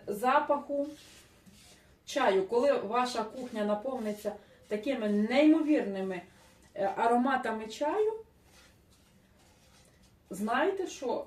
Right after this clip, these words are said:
ви вже його добре-добре прогріли. Так, тут так розгортаємо ось цей чайок по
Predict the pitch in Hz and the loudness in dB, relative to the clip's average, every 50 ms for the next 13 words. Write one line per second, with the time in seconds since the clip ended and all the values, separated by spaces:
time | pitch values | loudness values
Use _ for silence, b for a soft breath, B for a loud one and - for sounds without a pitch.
0 | - - 185 190 240 277 330 - - 220 208 214 226 247 254 269 254 240 220 233 | -10 -12 -8 -4 -2 -2 0 -2 -2 -4 -4 -4 -4 -4 -4 -4 -4 -6 -4 -4
1 | 214 185 - 202 240 277 320 339 330 311 311 277 196 208 220 247 254 - 254 240 | -6 -4 -2 0 2 4 2 2 2 2 0 2 2 0 0 0 -2 -2 -4 -6
2 | - - 240 240 214 208 190 165 147 135 - - - - - - - b b b | -2 0 0 0 2 0 -2 -2 -4 -4 -8 -12 -14 -18 -20 -20 -20 b b b
3 | b b b b b _ _ _ _ 214 190 - - - - 277 254 - - - | b b b b b _ _ _ _ -2 -2 -2 -2 -6 -10 -10 -10 -10 -12 -14
4 | - - 214 190 190 - - 190 208 233 208 196 202 226 214 - 240 240 220 202 | -4 -2 0 0 0 -2 -4 -4 -4 -4 -4 -4 -4 -6 -6 -4 0 2 2 2
5 | 196 196 185 190 185 185 175 - - - - 196 190 - - 220 202 190 - - | 2 0 -4 -6 -8 -8 -10 -10 -12 -10 -8 -8 -8 -4 -2 -2 -2 -2 -2 -2
6 | 202 202 196 208 185 - - - - - _ _ _ _ _ _ _ _ _ - | -2 0 0 0 -2 -2 -4 -8 -16 -20 _ _ _ _ _ _ _ _ _ -20
7 | _ _ _ _ _ _ _ _ _ _ _ - 262 240 190 185 180 | _ _ _ _ _ _ _ _ _ _ _ 0 2 2 2 2 0